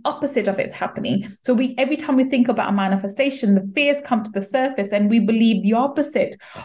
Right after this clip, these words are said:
of whatever we're manifesting. So instead of leaning into faith, we lean to fear. We are no longer having the positive expectation that whatever we want is going to turn up.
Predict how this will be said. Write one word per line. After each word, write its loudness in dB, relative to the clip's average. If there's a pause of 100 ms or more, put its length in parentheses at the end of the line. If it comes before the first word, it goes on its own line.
(160)
of -2
whatever 0
we're 0
manifesting. -2
So -8
instead 2
of 2
leaning 6
into 4
faith, 0
we 4
lean 6
to -4
fear. 0 (260)
We 2
are 2
no 6
longer 4
having 2
the 0
positive -2
expectation -4
that 4
whatever 0
we 0
want 0
is -2
going 2
to -2
turn -2
up. -2